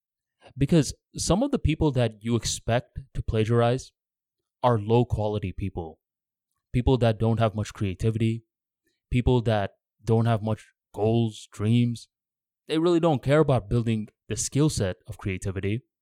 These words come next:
They're just going to copy other people. That's to be expected. What's more shocking is when a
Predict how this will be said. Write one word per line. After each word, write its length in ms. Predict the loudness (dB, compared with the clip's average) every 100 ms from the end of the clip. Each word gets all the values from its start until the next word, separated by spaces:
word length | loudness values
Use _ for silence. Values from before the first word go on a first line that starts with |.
| _ _ _ _ _ -6
They're 100 | -4
just 140 | 0
going 120 | 2
to 60 | 2
copy 260 | 0 0 2
other 160 | 2
people. 460 | 2 0 -2 -8 _ _ _ _ _ _ _ _ _ _ _ _ -6
That's 240 | -2 -2
to 80 | 0
be 100 | 0
expected. 580 | 0 -2 -4 -4 -12 -16 _ _ _ _ _ _ _ _ _ _ _ _
What's 220 | -8 -4 0
more 140 | -2
shocking 580 | -2 -4 -4 -4 -6 -6
is 220 | -6 -2
when 320 | 0 2 0 -6 _
a 60 | -18